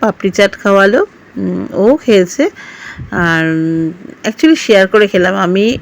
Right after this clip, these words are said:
অরূপ আর মেয়ে তিনজনে মিলে শেয়ার করে খেলাম। আহ, শেয়ার করে খাওয়াতেই বেশ মজা, তাই না? আর আমি ওই যে হাতে একটা বল নিয়েছি দেখছো না, ওইটা কিন্তু আমি কিনেছি, আহ, ভিডিওর জন্য, মানে, উম, একটা রিলস বানাবো, সেটা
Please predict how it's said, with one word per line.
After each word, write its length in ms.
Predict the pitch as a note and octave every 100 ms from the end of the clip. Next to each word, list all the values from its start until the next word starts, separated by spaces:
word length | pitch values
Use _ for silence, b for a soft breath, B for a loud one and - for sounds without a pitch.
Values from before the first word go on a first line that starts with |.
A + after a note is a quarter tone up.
| -
অরূপ 320 | F3+ F#3+ B3 -
আর 120 | F#3
মেয়ে 180 | F3+ F3+
তিনজনে 440 | - F3+ F#3 F#3
মিলে 220 | A#3+ A4
শেয়ার 260 | - G#3 E3+
করে 200 | F3+ F3
খেলাম। 340 | F3+ E3+ F#3 - B B B B B
আহ, 120 | G#3+
শেয়ার 280 | F#3+ G3+ F3
করে 260 | - G#3+ G3
খাওয়াতেই 440 | G3 F#3 F#3 F#3+
বেশ 280 | F#3+ F#3+ -
মজা, 280 | F3 E3+ F#3
তাই 240 | - A3
না? 180 | G3+ F#3 - B B B B
আর 200 | - F3
আমি 240 | F3+ G3+ A3
ওই 100 | G#3
যে 140 | A3+
হাতে 280 | G#3 G3 G#3+
একটা 200 | G3+ A#3
বল 380 | G3+ F#3+ G3+ A3
নিয়েছি 320 | A#3 A#3+ B3+
দেখছো 260 | C4 C4+
না, 80 | F#4
ওইটা 260 | B3+ G#3 A3 -
কিন্তু 240 | A3+ A3
আমি 200 | C4+ A3+
কিনেছি, 560 | A3 G#3+ G#3+ G#3+ E4+ G#4
আহ, 720 | - - - - - - F3
ভিডিওর 520 | E3 G3 G3 G#3 F#3
জন্য, 260 | F3 E3+ F#3
মানে, 380 | F#3 F3+ F3 E3+ -
উম, 440 | G3 E3+ D3 D#3 - -
একটা 340 | F#3 - G3
রিলস 340 | F#3 F#3+ F#3+ G3+
বানাবো, 300 | F#3 G3+ B3+
সেটা 220 | B3